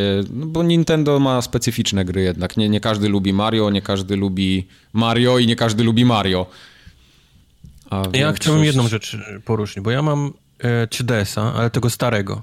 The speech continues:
Speaker 1: Mhm.
Speaker 2: Mam wrażenie, że oni już mnie nie chcą, e, z żadną grą.
Speaker 1: Bardzo
Speaker 2: Mam
Speaker 1: cię
Speaker 2: na-
Speaker 1: nie chcą, no. To oni już
Speaker 2: Ale mam Switcha.
Speaker 1: No.
Speaker 2: I mogę wszystkie te rzeczy ograć sobie spokojnie na Switchu, więc nie ma problemu, nie? Fire Emblem Warriors, czy
Speaker 1: Tak.
Speaker 2: nawet ten mój Minecraft wspomniany wcześniej, mogę spokojnie sobie teraz na, na Switchu odpalić i z nim biegać.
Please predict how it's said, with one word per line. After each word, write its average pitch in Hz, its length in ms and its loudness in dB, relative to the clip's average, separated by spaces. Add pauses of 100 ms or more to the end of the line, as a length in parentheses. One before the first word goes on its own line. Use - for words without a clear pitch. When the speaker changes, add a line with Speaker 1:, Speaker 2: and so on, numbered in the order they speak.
Speaker 1:
Mhm. 127 280 4
Speaker 2:
Mam 113 160 0
wrażenie, 117 440 -2
że 110 160 -2
oni 120 600 2
już 113 220 0
mnie 120 140 4
nie 120 160 4
chcą, - 200 -4 (440)
e, 104 180 -2
z - 40 -6
żadną 107 320 0
grą. 104 200 -2
Speaker 1:
Bardzo 113 340 0
Speaker 2:
Mam 104 60 -2
Speaker 1:
cię 110 80 2
Speaker 2:
na- 104 60 2
Speaker 1:
nie 98 120 0
chcą, 95 260 -4
no. 107 340 0
To 117 120 0
oni 123 160 4
już 123 160 2
Speaker 2:
Ale 147 120 0
mam 185 180 2
Switcha. 131 600 0 (540)
Speaker 1:
No. 123 220 4
Speaker 2:
I - 20 2
mogę 143 240 0
wszystkie - 320 -6
te 139 120 -2
rzeczy 127 300 -2
ograć 123 240 -2
sobie 117 200 -4
spokojnie 127 440 -2
na 120 100 2
Switchu, 104 380 -2
więc 104 180 -8
nie 117 60 0
ma 107 60 0
problemu, 104 380 -2
nie? 113 120 -2
Fire 117 480 -4
Emblem 113 420 -2
Warriors, 117 460 0 (280)
czy - 80 -16
Speaker 1:
Tak. 113 100 2
Speaker 2:
nawet 113 200 -2
ten 117 120 0
mój 113 160 2
Minecraft 123 420 0
wspomniany 110 440 0
wcześniej, - 340 -4
mogę 107 180 -4
spokojnie 113 420 -4
sobie 110 200 -6
teraz 107 260 -4
na, 104 200 -4
na 107 100 -6
Switchu 110 280 -4
odpalić 104 440 -6
i 104 60 -8
z - 40 -18
nim 107 120 -2
biegać. 104 340 -2